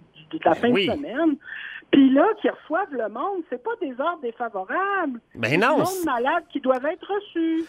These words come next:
Speaker 2: Ben, c'est parce que, euh, Madame Tremblay, corrigez-moi si je me trompe, moi, je vois le médecin comme un service à la clientèle. T'sais, ils se le disent, travailleur autonome, de toute façon. Donc, si t'es travailleur autonome, ben, tu vas vouloir travailler aux heures que ta clientèle va être disponible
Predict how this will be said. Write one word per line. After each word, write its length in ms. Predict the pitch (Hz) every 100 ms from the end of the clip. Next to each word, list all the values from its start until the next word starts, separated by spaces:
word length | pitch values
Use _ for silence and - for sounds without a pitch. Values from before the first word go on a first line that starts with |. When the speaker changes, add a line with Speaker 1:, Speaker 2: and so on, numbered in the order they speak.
| -
Speaker 2:
Ben, 120 | 175 175
c'est 80 |
parce 160 | - 170
que, 360 | 214 208 196 156
euh, 100 | 160
Madame 300 | 170 202 214
Tremblay, 320 | 196 190 254
corrigez-moi 420 | 220 170 185 226
si 100 | 233
je 40 | 190
me 120 | 165
trompe, 220 | 202 240
moi, 140 | 214 208
je 80 | 175
vois 120 | 208
le 80 | 196
médecin 380 | 180 151 214
comme 180 | 226 175
un 80 | 165
service 400 | - 156 170 175
à 40 |
la 60 | 151
clientèle. 640 | 156 147 135 156 220 165
T'sais, 140 | 135 185
ils 60 |
se 100 | -
le 100 | 147
disent, 380 | 120 113 190 165
travailleur 420 | - 143 139 151
autonome, 560 | 143 135 135 147 170 143
de 80 | 117
toute 200 | - -
façon. 340 | 123 - 143
Donc, 220 | 135 110 104
si 240 | - 208
t'es 160 | 202 160
travailleur 480 | 170 160 160 180
autonome, 560 | 165 151 139 147 196 185
ben, 140 | 143
tu 120 | 123 143
vas 80 |
vouloir 380 | 139 135 147 165
travailler 440 | - 143 131 131 175
aux 280 | 156 117
heures 220 | 143 160 160
que 80 |
ta 180 | 131 131
clientèle 560 | 113 143 135 117 160 160
va 180 | 131 123
être 80 | 104
disponible 580 | - - 127 123 147